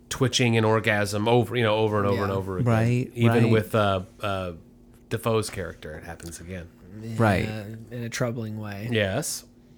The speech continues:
Speaker 3: Yeah, I mean
Speaker 1: Sorry, Dave, I interrupted you.
Speaker 3: That's okay. I, I think that he is somebody who, especially in this era,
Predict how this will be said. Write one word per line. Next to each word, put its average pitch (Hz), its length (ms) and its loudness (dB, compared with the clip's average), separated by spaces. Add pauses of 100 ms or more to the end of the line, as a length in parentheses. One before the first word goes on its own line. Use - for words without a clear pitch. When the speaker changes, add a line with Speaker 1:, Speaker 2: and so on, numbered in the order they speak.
(100)
Speaker 3:
Yeah, 123 460 4
I 113 120 2
mean 117 440 6
Speaker 1:
Sorry, 87 260 -6
Dave, 85 160 -6
I 87 60 -4
interrupted 87 400 -10
you. - 100 -20 (400)
Speaker 3:
That's 110 220 0
okay. 113 480 -2
I, 123 300 4
I 131 120 4
think 147 280 4
that 135 300 4
he 139 440 6
is 123 420 4
somebody 127 460 6
who, 113 420 4 (1300)
especially 123 500 4
in 101 100 4
this 101 180 2
era, 92 360 -2